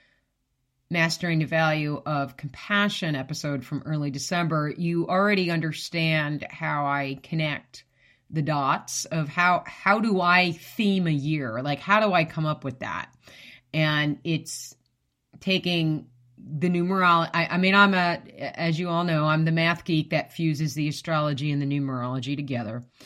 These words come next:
So what I did in twenty twenty-two, for example, is we understood two plus zero plus two plus two equals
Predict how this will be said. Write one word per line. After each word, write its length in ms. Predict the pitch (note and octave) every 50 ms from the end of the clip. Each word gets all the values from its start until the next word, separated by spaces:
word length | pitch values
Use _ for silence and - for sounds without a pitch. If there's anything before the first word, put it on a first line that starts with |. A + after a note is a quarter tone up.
| - - - - - _ _ _
So 520 | - - - F3 E3 D#3 D3 C#3+ - - _ _ _ _ _ _ _ _ _ _ _ _ _ -
what 260 | D#3+ E3 E3+ F#3 F3
I 140 | F3 E3 E3
did 260 | D#3+ E3+ E3 E3 E3 D#3+
in 540 | D3+ D3 D3 D3 - - D#3+ D#3 - D#3 D#3+
twenty 280 | - - F3 D#3 D3
twenty-two, 500 | C3+ - - C#3+ C#3 C3+ C3+ - F3 E3
for 160 | D#3+ - D3 C#3+
example, 500 | C3+ B2 - D#3 C#3+ C3 C#3 C#3+ C3+ -
is 400 | - D3+ D3 C#3 C3+ B2+ - - - - - - - _ _ _ _ _ _ _ _ _ _ _ _ _ _ _ -
we 520 | G3+ D#3+ D#3+ D#3+ D#3+ D3+ D3 D3 D3 - _ _ _
understood 720 | - F#3 D#3+ C#3+ D3+ C#3+ - - - D#3+ D3+ C#3+ C3 C3 - _ - -
two 560 | - F#3 E3 D3+ D3 C#3+ C#3+ C3+ C3 B2+ B2+ _ _ _ _ _ _ _ _
plus 220 | - D3 C#3 C#3 B2
zero 420 | A#2 B2+ D#3+ D#3+ D3 C#3+ C#3 C#3
plus 220 | - D3 C#3+ -
two 180 | - - D3+ C#3
plus 240 | B2 - C3+ B2+ -
two 460 | - - - - A3 G3+ F#3+ E3+ D#3+
equals 560 | - - E3+ - - D#3 D3+ C#3+ D3 C#3+ -